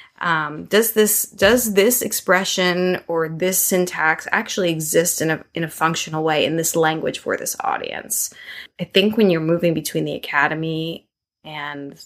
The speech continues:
the non-academy or the academy and the arts, there's a friction.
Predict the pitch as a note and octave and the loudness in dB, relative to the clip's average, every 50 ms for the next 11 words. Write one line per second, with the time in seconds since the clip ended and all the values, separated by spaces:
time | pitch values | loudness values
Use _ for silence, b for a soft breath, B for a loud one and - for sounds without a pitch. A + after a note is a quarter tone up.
0 | _ - D3 D3 D3 C#3+ F3 A3 C4+ C4+ C4+ C#4 C#4 C#4+ D4 C#4+ C#4 C4+ C4 B3+ | _ -14 -12 -10 -2 0 2 2 2 2 2 2 4 4 4 4 4 4 4 2
1 | A#3+ - E3 D#3 C#3+ C3 B2+ - C#3 C#3+ C#3+ C#3 C3 B2+ C3 - - - - G3 | 2 2 2 2 2 0 -2 -2 -4 -4 -4 -4 -6 -8 -8 -10 -6 0 2 4
2 | G#3 G#3 G#3 - - - B B B B B B B B B B _ _ - F3+ | 4 4 2 0 -6 -12 B B B B B B B B B B _ _ -14 -14
3 | E3+ E3 E3 F#3 F#3 F3 F3+ G3+ F#3+ - D4+ - - - - - - - G3+ - | -14 -2 2 2 4 4 2 0 -2 -4 -4 -4 -4 -6 -6 -8 -10 -12 -16 -20